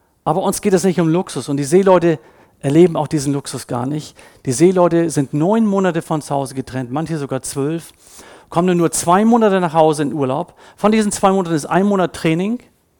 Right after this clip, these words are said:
alle möglichen Zertifikate, die sie machen müssen, und dann gehen sie wieder aufs Schiff. Das heißt, ein Seemann, ein Christ, ich rede jetzt mal auf einen Christen,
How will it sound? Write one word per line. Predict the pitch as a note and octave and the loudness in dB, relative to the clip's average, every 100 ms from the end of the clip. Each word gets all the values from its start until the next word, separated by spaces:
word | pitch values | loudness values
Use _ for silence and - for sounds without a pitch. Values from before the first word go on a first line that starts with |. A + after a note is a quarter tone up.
| _ _ | _ _
alle | D#3+ F3 | -2 0
möglichen | F3 E3 D3 D#3 | 0 -2 -4 -6
Zertifikate, | - D3 D3+ D3+ E3 D#3+ D#3 | -6 -6 -6 -4 -4 -4 -6
die | C#3+ | -8
sie | D3 | -6
machen | D#3+ D#3+ | -6 -8
müssen, | D3+ D#3+ D3 - - - - | -10 -12 -14 -16 -20 -20 -16
und | - D#3 | -2 0
dann | |
gehen | D#3+ D3+ | 2 0
sie | |
wieder | C#3+ C3+ | -2 -6
aufs | A#2+ | -6
Schiff. | G#2+ F#2+ - _ _ _ _ _ _ _ | -14 -16 -20 _ _ _ _ _ _ _
Das | D3 F#3 | -2 0
heißt, | F#3 | 2
ein | F#3 | 2
Seemann, | D3 F#3 C4+ C4+ D#3+ - | 2 4 4 4 2 0
ein | C#3+ | -2
Christ, | - A#3+ - D3+ | 0 0 0 -2
ich | |
rede | F3 F3 | -4 -4
jetzt | E3+ | -6
mal | |
auf | D#3 | -8
einen | D3 | -4
Christen, | B3 A#3+ - A3 | -2 -2 -4 -6